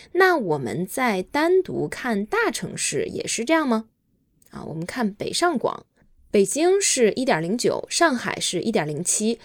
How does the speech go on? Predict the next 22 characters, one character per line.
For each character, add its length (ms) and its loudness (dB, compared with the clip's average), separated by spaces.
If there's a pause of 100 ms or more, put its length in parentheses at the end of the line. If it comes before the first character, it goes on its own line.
(140)
广 240 0
州 240 4
是 260 0
一 100 -2
点 200 -2
一。 320 -2 (360)
所 180 2
以 60 8
呢， 200 2
可 140 -4
以 100 0
看 280 -2
出， 240 4 (200)
即 240 4
使 240 4
是 160 0
北 240 -2
上 240 -2
广 220 -4
这 100 -6
些 220 0
有 160 -4